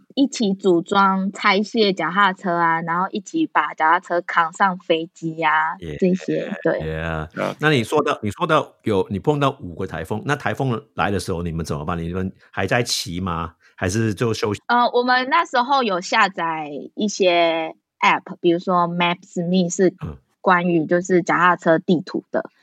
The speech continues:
Speaker 1: 那，那个我觉得很推荐，就是如果要骑单车旅行可以下载的。
Speaker 2: 哦。
Speaker 1: 那另外一个我们有下载就是离线地图，Google Map 它有提供。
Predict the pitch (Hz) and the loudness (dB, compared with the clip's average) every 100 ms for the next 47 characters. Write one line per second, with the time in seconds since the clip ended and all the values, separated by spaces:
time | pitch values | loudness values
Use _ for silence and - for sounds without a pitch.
0 | _ _ 190 196 202 190 175 160 170 185 | _ _ 2 4 4 4 4 4 2 2
1 | 175 175 175 156 - - 175 175 196 170 | 2 2 0 -2 -4 0 0 2 0 0
2 | 165 196 185 165 170 175 180 196 - 165 | -2 0 2 2 2 2 2 0 0 2
3 | 170 156 170 175 - 170 160 143 - 147 | 2 2 0 -2 -2 -2 0 -2 -4 -16
4 | - 170 151 - 160 - - - - - | -4 0 0 2 0 0 -2 -2 -6 -10
5 | 82 80 73 - 214 220 226 226 214 185 | -8 -8 -10 -4 0 2 4 4 4 2
6 | 185 180 175 170 165 165 202 185 180 160 | 4 4 4 0 -2 -2 2 2 0 -2
7 | 143 135 180 185 180 160 175 175 202 185 | -2 -2 -2 0 0 4 2 4 0 2
8 | 190 175 160 170 - 170 156 160 160 175 | 2 2 2 -2 0 0 0 0 0 0
9 | 151 156 160 165 151 - - 127 - 120 | -2 -4 -2 -2 -2 -8 -8 -4 -2 -2
10 | - | -4